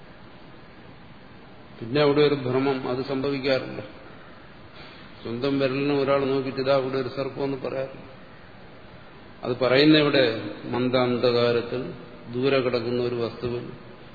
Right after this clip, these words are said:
മനസ്സിൽ സർപ്പഭയത്തോടുകൂടി സഞ്ചരിക്കുമ്പോൾ മുമ്പ് സർപ്പത്തെ ഭയന്നിട്ടുള്ള, ഇങ്ങനെ പല സാഹചര്യങ്ങൾ വരുമ്പോഴേ അത് സംഭവിക്കുന്നു.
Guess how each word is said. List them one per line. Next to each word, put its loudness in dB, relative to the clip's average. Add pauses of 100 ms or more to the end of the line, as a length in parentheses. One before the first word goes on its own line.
(260)
മനസ്സിൽ 2 (580)
സർപ്പഭയത്തോടുകൂടി 0
സഞ്ചരിക്കുമ്പോൾ -4 (2000)
മുമ്പ് 4 (720)
സർപ്പത്തെ 0 (100)
ഭയന്നിട്ടുള്ള, -2 (100)
ഇങ്ങനെ -2
പല 2
സാഹചര്യങ്ങൾ 4
വരുമ്പോഴേ 2
അത് 0
സംഭവിക്കുന്നു. -2